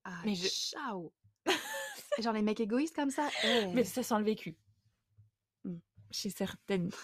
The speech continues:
Speaker 2: ici. <laughs>
Speaker 1: Franchement,
Speaker 2: Mais, euh,
Speaker 1: cinq.
Speaker 2: c'est,
Speaker 1: Parce
Speaker 2: j'allais
Speaker 1: que
Speaker 2: dire
Speaker 1: ça
Speaker 2: cinq.
Speaker 1: prouve grave, euh, un égoïsme.
Speaker 2: J'allais dire cinq. Ouais, bah oui, oui, je, oui,
Speaker 1: Hmm.
Speaker 2: je suis d'accord.
Speaker 1: Voilà.
Speaker 2: Voilà.
Speaker 1: Ah, c'est un dix, mais il est tout le temps en retard.
Speaker 2: Pff, c'est un neuf.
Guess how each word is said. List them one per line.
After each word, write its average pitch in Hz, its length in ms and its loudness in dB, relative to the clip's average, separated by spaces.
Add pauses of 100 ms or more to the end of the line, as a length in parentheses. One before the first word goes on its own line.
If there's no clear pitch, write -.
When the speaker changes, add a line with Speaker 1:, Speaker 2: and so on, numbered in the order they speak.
(100)
Speaker 2:
ici. 233 380 6 (480)
<laughs> - 520 -2
Speaker 1:
Franchement, 220 220 8
Speaker 2:
Mais, 214 120 12
euh, 208 160 10
Speaker 1:
cinq. - 120 -4 (560)
Speaker 2:
c'est, 208 120 -2
Speaker 1:
Parce 220 100 8
Speaker 2:
j'allais 233 160 12
Speaker 1:
que 190 60 4
Speaker 2:
dire 233 100 6
Speaker 1:
ça 214 60 6
Speaker 2:
cinq. 190 120 4
Speaker 1:
prouve 190 120 -6
grave, 214 280 2
euh, 185 120 6
un 175 100 0
égoïsme. 170 380 -4 (340)
Speaker 2:
J'allais 180 260 -2
dire 180 200 -2
cinq. - 520 -2 (520)
Ouais, 196 240 2 (140)
bah 170 120 -8
oui, 202 120 -2
oui, 202 200 -4
je, 190 60 -2
oui, 185 60 2
Speaker 1:
Hmm. 185 40 0
Speaker 2:
je 180 60 -2
suis 185 80 -4
d'accord. 175 320 -6 (120)
Speaker 1:
Voilà. 165 240 -8 (420)
Speaker 2:
Voilà. - 220 -4 (1200)
Speaker 1:
Ah, 247 180 10
c'est 202 120 2
un 190 120 4
dix, 190 260 0
mais 202 100 2
il 180 100 0
est 175 100 0
tout - 80 -8
le 185 60 -4
temps 196 120 2
en 190 40 0
retard. - 440 -8 (320)
Speaker 2:
Pff, - 240 -10
c'est - 80 -4
un 175 80 0
neuf. 160 460 -6